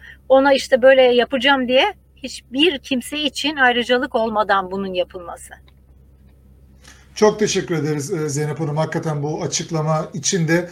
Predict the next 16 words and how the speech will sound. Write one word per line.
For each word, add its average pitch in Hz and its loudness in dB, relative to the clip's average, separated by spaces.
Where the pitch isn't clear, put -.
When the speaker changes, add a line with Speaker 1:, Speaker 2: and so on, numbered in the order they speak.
Speaker 2:
aslında 220 0
buradan 262 0
hareketle, 208 2
e, 165 2
size, 208 2
e, 151 -4
bir 440 -2
konuda 220 2
özel, 165 2
şahsi - -2
fikrinizi 185 -6
ve 175 -2
tavsiyenizi, 160 -2
e, 180 -6
e, 156 -6
sormak 180 2